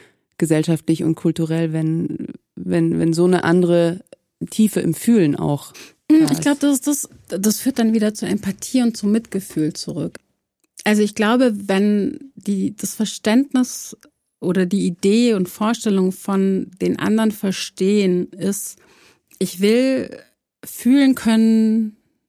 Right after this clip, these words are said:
Speaker 2: was du gefühlt hast, oder es mir zumindest versuchen zu erschließen. Ich will, ähm, es nachvollziehen können. Dann werden wir sicher niemals gleich sein können. Ich, ich glaub, das darf auch nicht das Ziel sein.
Speaker 1: Hm.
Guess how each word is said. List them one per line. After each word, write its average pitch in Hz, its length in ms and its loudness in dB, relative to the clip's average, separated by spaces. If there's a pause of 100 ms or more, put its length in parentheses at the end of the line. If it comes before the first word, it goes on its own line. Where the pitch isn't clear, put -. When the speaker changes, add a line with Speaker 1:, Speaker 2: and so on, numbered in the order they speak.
(120)
Speaker 2:
was 202 160 -4
du 233 140 0
gefühlt 285 580 0
hast, 320 380 -4
oder 208 140 -2
es 220 160 -4
mir 208 160 2
zumindest 214 520 0 (240)
versuchen 226 480 0
zu - 120 -6
erschließen. 262 840 0
Ich - 220 -4
will, 202 300 2
ähm, 180 520 2 (240)
es - 160 -4
nachvollziehen 247 720 0
können. 233 360 0 (360)
Dann 214 640 2 (180)
werden 170 360 0
wir 170 120 0
sicher - 580 -2 (1080)
niemals 190 960 2
gleich 156 360 -4
sein 147 260 -4
können. 180 460 -8
Ich, - 260 -14
ich - 160 -10
glaub, 190 200 -4
das - 160 -10
darf 190 200 -4
auch 185 100 -2
nicht 185 220 -4
das - 160 -10
Ziel 233 300 -2
sein. 151 260 -2
Speaker 1:
Hm. 175 340 0